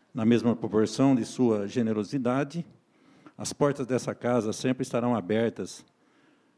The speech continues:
para a sua pessoa, para a sua família e para os seus amigos. Em nome dessa Casa de Leis, desejo sucesso, saúde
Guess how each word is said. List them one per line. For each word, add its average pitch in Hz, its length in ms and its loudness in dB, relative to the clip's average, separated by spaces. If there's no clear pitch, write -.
para 113 120 -4
a 110 40 -10
sua 113 180 2
pessoa, 101 540 -4
para 104 120 -8
a - 20 -10
sua 104 180 -4
família 113 440 -2
e - 20 -6
para 113 180 -4
os 107 80 -10
seus 110 200 -4
amigos. 98 520 -4
Em 123 120 4
nome 117 240 4
dessa 104 260 -8
Casa 107 320 -6
de 123 80 -4
Leis, 131 220 0
desejo 110 340 -2
sucesso, 120 720 -4
saúde 135 580 0